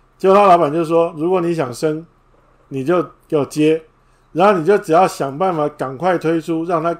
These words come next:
赶快失败，你就赶快脱身，你就这样做就好了。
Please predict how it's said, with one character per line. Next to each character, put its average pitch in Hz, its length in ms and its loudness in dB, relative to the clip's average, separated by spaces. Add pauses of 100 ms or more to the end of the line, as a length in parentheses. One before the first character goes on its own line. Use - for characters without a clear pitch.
(120)
赶 139 260 -6
快 175 200 -2
失 165 240 -6
败， 165 240 -2
你 127 160 -12
就 156 120 -4
赶 139 280 -10
快 156 180 -2
脱 143 240 0
身， 143 280 -4 (520)
你 135 80 -12
就 160 80 -2
这 180 80 0
样 170 120 0
做 170 160 -2
就 156 120 -2
好 123 180 -6
了。 123 80 -20